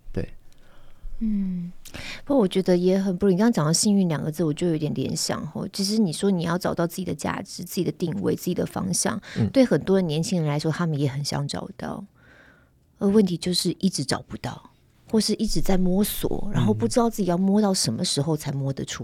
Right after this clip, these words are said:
Speaker 2: 来。
Speaker 3: 其实我，我想讲就是，瓦基如果没有那十年的台积电岁月，他也不会今天有这么大的大彻大悟的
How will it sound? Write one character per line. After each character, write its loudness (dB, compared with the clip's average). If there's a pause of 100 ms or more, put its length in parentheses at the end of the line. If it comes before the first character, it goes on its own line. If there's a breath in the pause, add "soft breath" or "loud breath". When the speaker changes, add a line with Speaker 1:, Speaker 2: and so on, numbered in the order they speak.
Speaker 2:
来。 -12
Speaker 3:
其 0
实 4
我， 6
我 6
想 4
讲 -2
就 -6
是， -2 (420 soft breath)
瓦 2
基 0
如 4
果 4
没 2
有 4
那 2
十 -4
年 2
的 0
台 0
积 -4
电 2
岁 -4
月， 2
他 -2
也 4
不 -6
会 2 (160)
今 0
天 0
有 -2
这 -4
么 0
大 0
的 -6 (140)
大 0
彻 -2
大 2
悟 -2
的 -6